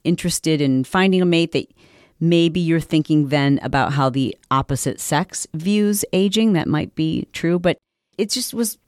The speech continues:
pretty interesting to see that over seventy percent of my audience, you know, and that's at the time that I'm recording this,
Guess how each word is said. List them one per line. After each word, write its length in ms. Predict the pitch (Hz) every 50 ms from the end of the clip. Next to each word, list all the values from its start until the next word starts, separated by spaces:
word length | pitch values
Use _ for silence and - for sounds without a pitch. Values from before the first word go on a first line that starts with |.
| _ _ -
pretty 340 | - - 151 196 240 247 - _ _ _ _ _ -
interesting 640 | - 185 214 - 330 - - 170 127 120 127 135 - -
to 100 | - 151
see 220 | - - 156 151
that 200 | 139 147 - - -
over 380 | - 160 165 160 175 170 165 185 _ _
seventy 560 | - - - - 165 160 160 190 190 196 202 208
percent 640 | - - 202 175 - 202 202 170 139 - - - - _ - -
of 80 | 139
my 160 | 160 151 147
audience, 640 | 147 165 175 156 127 113 143 165 - - - - - -
you 100 | - 147
know, 200 | 151 151 147 143
and 160 | - 147 156
that's 280 | 160 160 156 - - -
at 140 | - 147 147
the 60 | 156
time 200 | 143 - 170 156 156
that 120 | 147 147
I'm 180 | 139 139 139 - - - - - - - - -
recording 380 | - 151 - - 190 180 165
this, 180 | 151 147 143